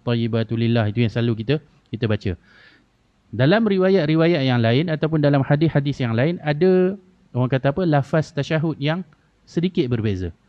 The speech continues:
Dan kesemuanya itu adalah bersumberkan daripada hadis yang sahih. Jadi, penulis nak kata,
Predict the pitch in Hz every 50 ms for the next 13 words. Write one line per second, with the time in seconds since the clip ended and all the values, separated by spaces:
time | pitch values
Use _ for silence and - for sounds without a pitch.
0 | _ _ _ _ _ _ _ _ _ - 135 - 139 123 135 135 139 131 - 143
1 | - 180 180 214 233 214 196 185 175 175 190 196 170 151 147 151 156 170 160 147
2 | 135 127 - 147 143 147 165 160 151 147 165 156 143 135 127 127 139 131 127 123
3 | - 139 131 139 143 - 131 117 107 - - 107 - 107 92 - _ _ - -
4 | - - - _ _ - 143 165 214 208 - 180 180 185 202 220 202 190 160 143
5 | 147 143 - 185 196 220